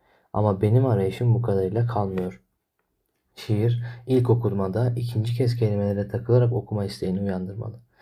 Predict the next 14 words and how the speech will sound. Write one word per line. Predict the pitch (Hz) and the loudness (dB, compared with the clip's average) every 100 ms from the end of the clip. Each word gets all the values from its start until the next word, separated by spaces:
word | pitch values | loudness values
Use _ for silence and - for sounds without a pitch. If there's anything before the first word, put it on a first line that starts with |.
| - - | -20 -8
Ama | - 107 101 | -2 2 2
öncelik | 101 98 101 113 120 - | 2 0 0 0 -2 -2
uyandırdığı | 110 98 98 95 95 120 | -2 -2 -2 -2 2 4
hisler | 113 - - 113 | 4 4 2 2
olduğundan | 101 92 92 92 117 127 107 | 2 0 -4 0 2 2 -2
ve | 92 | -8
hisler | 95 - 101 120 123 - - - - | -8 -6 0 0 0 -6 -14 -20 -20
zaten | - 104 117 120 110 | -4 2 4 4 4
benzetmeyle | 95 95 95 - 117 127 107 | 2 -2 -6 0 2 4 4
ve | 98 | 2
çeşitli | 104 - - | -4 -6 -8
sentezlerle | 113 98 95 104 101 127 139 | -6 -6 -4 -2 2 2 4
anlat-, | 113 104 98 - - | 2 0 -4 -10 -8
anlatıldığından | 104 98 95 98 92 95 95 113 127 | -4 -4 -6 -8 -8 -6 2 2 2